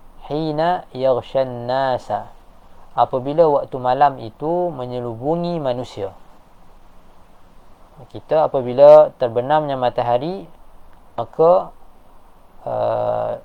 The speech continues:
dunia kita menjadi gelap. Dan kegelapan ini akan menyelubungi keseluruhan kehidupan kita.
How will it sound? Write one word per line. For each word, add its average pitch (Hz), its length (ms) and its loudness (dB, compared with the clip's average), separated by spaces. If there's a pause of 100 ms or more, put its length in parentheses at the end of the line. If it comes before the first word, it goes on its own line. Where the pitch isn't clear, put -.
(140)
dunia 156 480 -4
kita 151 240 -4
menjadi 123 400 -4
gelap. 131 320 -2 (1120)
Dan 123 160 -6
kegelapan 147 720 2
ini 143 400 -10
akan 135 320 -6
menyelubungi 131 880 -8 (140)
keseluruhan 160 580 -4
kehidupan 123 560 -6
kita. 127 320 -12